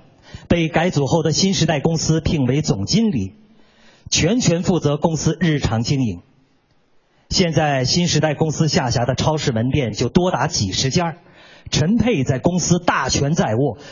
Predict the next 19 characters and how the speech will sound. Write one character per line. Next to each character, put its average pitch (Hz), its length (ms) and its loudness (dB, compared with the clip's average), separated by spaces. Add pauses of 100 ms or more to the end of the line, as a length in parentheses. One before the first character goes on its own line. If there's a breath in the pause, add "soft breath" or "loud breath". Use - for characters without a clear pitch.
几 226 220 2
乎 247 220 2
占 185 220 0
到 143 140 2
了 123 100 0
新 214 240 2
时 160 140 0
代 160 180 0
公 170 200 0
司 165 220 0
这 156 120 0
个 123 140 -2
商 226 360 2
业 185 180 2
帝 139 260 0
国 120 200 0
的 151 120 -2
顶 113 420 -4
端。 139 320 -2